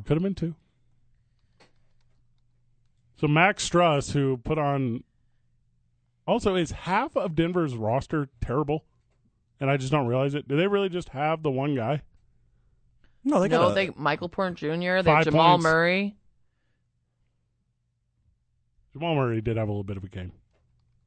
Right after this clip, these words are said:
Speaker 3: Little bit.
Speaker 1: M P J went for five.
Speaker 3: He
Speaker 1: K C P went for six. Where are these dudes at? And Jamal Murray, who you told me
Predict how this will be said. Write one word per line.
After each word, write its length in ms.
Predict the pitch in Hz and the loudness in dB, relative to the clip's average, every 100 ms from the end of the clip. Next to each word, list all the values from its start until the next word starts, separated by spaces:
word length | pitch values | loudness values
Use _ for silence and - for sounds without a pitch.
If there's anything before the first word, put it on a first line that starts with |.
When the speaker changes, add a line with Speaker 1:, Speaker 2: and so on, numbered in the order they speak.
| - | -18
Speaker 3:
Little 300 | 311 403 160 | -12 -10 -10
bit. 400 | 156 156 - - | -10 -10 -12 -2
Speaker 1:
M 140 | 175 | 0
P 180 | 190 214 | 2 0
J 260 | 151 156 156 | 0 0 2
went 200 | 151 - | 0 -2
for 140 | 120 | -6
five. 680 | - - 123 113 92 85 - - _ _ _ _ _ - | -8 -4 -2 -2 -6 -10 -14 -16 _ _ _ _ _ -14
Speaker 3:
He 160 | 220 220 _ _ | -12 -12 _ _
Speaker 1:
K 200 | - 175 | -2 0
C 240 | 190 208 175 | 0 0 0
P 220 | - 170 | 2 2
went 180 | 160 139 | 0 -4
for 120 | 139 | -8
six. 640 | - - 156 117 - - - _ _ _ _ _ _ _ _ _ _ _ _ _ _ _ _ - | -10 -6 -4 -4 -6 -20 -20 _ _ _ _ _ _ _ _ _ _ _ _ _ _ _ _ -6
Where 120 | 190 | -2
are 40 | 220 | 0
these 180 | 220 151 | 0 2
dudes 320 | 175 185 139 | 2 2 0
at? 260 | 156 117 - _ - _ _ _ _ | -2 -4 -10 _ -20 _ _ _ _
And 100 | 143 | -10
Jamal 300 | 127 170 196 | -4 0 0
Murray, 420 | 196 165 185 143 - _ _ - | 2 0 0 -2 -8 _ _ -8
who 80 | 180 | -6
you 240 | 147 226 | -2 -4
told 280 | - 196 156 | -2 -2 0
me 240 | 147 151 | 0 -2